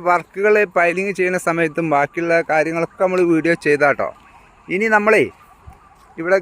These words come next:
ഗേഡർ എടുത്ത് വെക്കുന്ന കാഴ്ച ആ സമയത്ത് വരും ട്ടോ. ഇത് നമ്മൾ, ഏ, മൊത്തത്തിൽ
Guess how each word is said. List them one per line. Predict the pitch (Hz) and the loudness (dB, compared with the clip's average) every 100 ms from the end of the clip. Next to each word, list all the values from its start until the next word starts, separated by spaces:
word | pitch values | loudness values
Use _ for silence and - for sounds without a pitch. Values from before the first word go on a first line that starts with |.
| 170 | 2
ഗേഡർ | 170 185 208 233 | 2 4 2 0
എടുത്ത് | 185 196 180 | -2 -4 -4
വെക്കുന്ന | - 165 165 143 | -4 -6 -2 0
കാഴ്ച | 135 135 - 127 - - 180 | 0 0 -4 -6 -6 -2 0
ആ | 196 | 0
സമയത്ത് | 160 151 156 - 160 156 - - | -6 -6 -8 -8 -10 -8 -12 -10
വരും | 123 117 110 | -6 -6 -6
ട്ടോ. | 101 - - - - - - - - - | -10 -10 -20 -20 -20 -20 -20 -20 -20 -4
ഇത് | 185 | -2
നമ്മൾ, | 214 233 240 - - - - - - - - - - - 185 | 2 4 4 2 -12 -20 -20 -20 -20 -20 -20 -20 -20 -10 -4
ഏ, | 190 196 190 190 190 - - - - - - - - - - - - 156 | 0 2 2 2 0 -4 -18 -18 -16 -16 -18 -20 -20 -20 -20 -16 -6 -2
മൊത്തത്തിൽ | 175 220 226 | 0 2 2